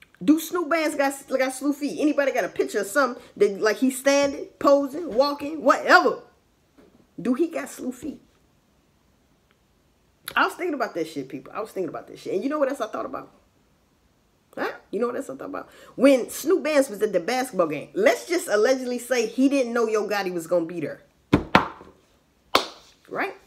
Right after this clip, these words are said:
Let's just say that, hypothetically speaking, he didn't know and, and Gotti didn't know either. But they on this side, across the court, Snoop Band's on that side. That would be, look, with all the shit, this is my point. With all the shit people are saying in the street and YouTube, just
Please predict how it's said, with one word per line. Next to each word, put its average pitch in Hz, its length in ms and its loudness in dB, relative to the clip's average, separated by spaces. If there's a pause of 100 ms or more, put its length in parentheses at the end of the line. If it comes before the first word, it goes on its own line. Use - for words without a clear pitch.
(120)
Let's 554 240 -6
just - 340 -8
say 359 200 0
that, 240 180 2
hypothetically 277 600 -2
speaking, 254 360 -4
he 294 60 0
didn't 403 300 2
know 330 340 4
and, 233 160 4 (240)
and 202 220 -4
Gotti 339 280 2
didn't 311 200 0
know 294 220 0
either. 196 240 -8 (840)
But 190 140 2
they 294 140 8
on 294 220 6
this 339 200 0
side, 254 280 0 (140)
across 269 400 0
the 381 80 -8
court, 370 380 -2 (140)
Snoop - 300 2
Band's 339 300 4
on 339 140 0
that 392 140 -2
side. 180 380 0 (600)
That 349 340 6
would 302 180 2
be, - 140 -4 (180)
look, - 420 2 (180)
with 208 200 6
all 302 300 2
the 302 100 -4
shit, - 460 -2
this 392 120 0
is - 60 -12
my 226 140 0
point. 202 320 0 (200)
With 185 160 4
all 349 280 4
the 311 60 -4
shit 302 300 -2
people 285 220 2
are 254 40 2
saying 240 280 0
in 202 80 2
the 170 60 0
street 311 460 -2
and 370 320 2
YouTube, 339 460 2
just 466 240 0